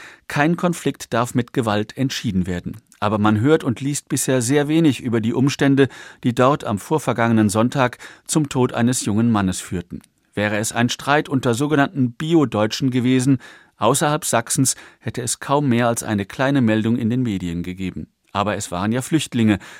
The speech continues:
die der Tat verdächtig sind. Genau deshalb komme ich auf den Gedanken, wo die eigentliche Mutter aller Probleme zu suchen ist. Horst Seehofer jedenfalls hat sie nicht beim Namen genannt.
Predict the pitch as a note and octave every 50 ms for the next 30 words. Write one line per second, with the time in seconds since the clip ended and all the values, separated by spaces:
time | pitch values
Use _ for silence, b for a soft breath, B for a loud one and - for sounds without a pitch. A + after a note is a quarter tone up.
0 | B B _ - A#2 A2+ G#2+ G2 - A2+ G#2+ G#2 - - - - G#2+ F#2 F#2+ F2+
1 | - - G2 - - - C#2+ D2+ - - - B B B B B B B B B
2 | B - C#3+ C#3+ D3+ D#3+ F3+ - A#2+ A2+ A#2 - C3 B2+ C3 - - - C#3 C#3
3 | D3 D#3 D3+ C#3 - C#3 A#2 - C3+ B2 A#2 G#2+ A2 G#2+ A2 A#2 B2+ - D#3 D3
4 | - - - B2 C3 C3+ C#3+ D3 - - - A#2 A#2+ B2 B2 A2 G#2 G#2+ G2+ -
5 | A2 G2+ G#2 G#2+ A2 - B2+ F2+ - G2+ G2 G2 G2+ - - B2 A2 A#2 G#2+ A2
6 | A2 A2 A2 - - C#3 A#2 G#2+ A2+ G#2 - - F#2+ C#2+ F2+ - - - - b
7 | b b b b b b _ - A2 G#2+ - - - A#2+ A#2+ C#3 C#3 D3 D#3+ C#3
8 | - D#3 C#3+ C#3 C#3+ - D3 - D3 C#3+ C#3+ - - C#3 C3 - - E3+ D#3+ D3
9 | C3+ - - - G#2 F#2+ F#2+ F#2 F#2+ F#2+ G2+ G#2 A2 A2 A#2+ A#2 A#2+ A#2+ B2 B2+
10 | B